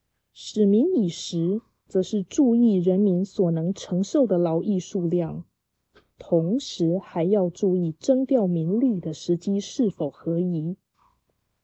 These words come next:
这是敬天爱人的心意表现。这整句话含义并不艰深，但精神高贵。敬事而信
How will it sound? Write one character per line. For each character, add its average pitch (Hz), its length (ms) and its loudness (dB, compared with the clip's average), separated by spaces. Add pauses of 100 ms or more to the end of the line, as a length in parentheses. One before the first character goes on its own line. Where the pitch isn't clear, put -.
(200)
这 196 300 4
是 196 220 -2
敬 240 280 0
天 202 320 0
爱 226 160 -2
人 151 280 0
的 160 80 -2
心 202 340 -2
意 185 140 -2
表 - 240 -10
现。 - 300 -10 (2250)
这 208 240 4
整 165 300 -2
句 220 180 0
话 180 320 0
含 170 380 -4
义 202 180 2
并 254 300 2
不 208 160 0
艰 175 300 -2
深， 170 440 -4 (160)
但 180 380 0
精 285 320 -2
神 156 320 -6
高 185 260 -2
贵。 185 320 -2 (1300)
敬 285 240 2
事 - 240 0
而 180 180 2
信 190 460 -2